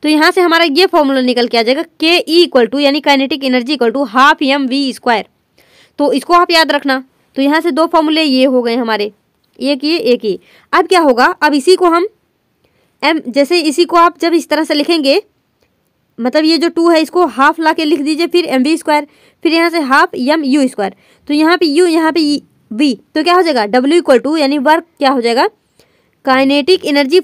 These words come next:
final minus kinetic energy initial। तो इसी को क्या, क्या हम बोल देते हैं, जब भी फाइनल में से इनिशियल को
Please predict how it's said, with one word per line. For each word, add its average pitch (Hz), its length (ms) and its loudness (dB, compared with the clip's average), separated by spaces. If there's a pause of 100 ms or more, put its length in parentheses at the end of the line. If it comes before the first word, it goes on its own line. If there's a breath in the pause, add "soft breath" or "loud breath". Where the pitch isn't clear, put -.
final 254 420 0 (120)
minus 254 440 0 (160)
kinetic 262 440 0
energy 254 340 2
initial। 302 460 0 (340 soft breath)
तो 302 40 0
इसी 311 220 0
को 370 140 0
क्या, 359 200 2
क्या 330 440 -4
हम 349 160 2
बोल 285 120 2
देते 226 160 0
हैं, 226 60 0
जब 254 120 2
भी 320 120 2
फाइनल 311 300 0
में 302 100 -2
से 330 140 -4
इनिशियल 262 420 -2
को 330 260 -2